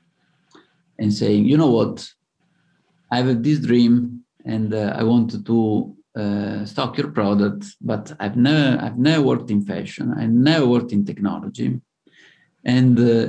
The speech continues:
and now I wanted to launch this <laughs> website." Uh, just making a few millions because, uh, you know, uh, I don't know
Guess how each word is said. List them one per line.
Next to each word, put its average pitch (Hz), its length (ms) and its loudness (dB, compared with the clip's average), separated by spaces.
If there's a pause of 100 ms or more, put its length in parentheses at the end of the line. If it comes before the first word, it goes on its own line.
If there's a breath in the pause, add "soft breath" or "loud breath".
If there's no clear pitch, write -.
and 139 140 0
now 127 220 2
I 117 80 0
wanted 113 320 0
to 120 80 -6
launch 107 280 0
this 101 220 -4
<laughs> 123 100 2
website." - 640 -6 (720 loud breath)
Uh, 117 460 -2 (300)
just 156 320 -2
making 151 440 2 (680)
a 113 60 -4
few 139 220 -2
millions 131 600 2
because, 107 340 -6
uh, 107 60 -4
you 110 180 0
know, 101 420 -2
uh, 101 460 -16
I 117 100 -2
don't 123 160 2
know 135 300 0